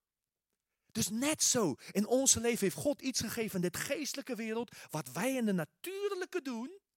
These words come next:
En het doel ervan geeft ons geweldige kracht, geeft ons groter zicht en baant verder een weg voor zijn koninkrijk. Wat heerlijk om avondmaal te vieren.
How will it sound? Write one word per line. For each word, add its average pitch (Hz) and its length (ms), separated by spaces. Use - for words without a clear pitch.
En 170 160
het 160 120
doel 349 200
ervan 330 520
geeft - 420
ons 180 240
geweldige 269 760
kracht, - 480
geeft 196 200
ons 185 120
groter 359 440
zicht - 480
en 165 260
baant 233 340
verder 269 280
een 226 120
weg 180 420
voor 156 140
zijn 196 180
koninkrijk. 135 520
Wat 123 140
heerlijk 156 500
om 110 120
avondmaal 120 500
te 110 120
vieren. 107 380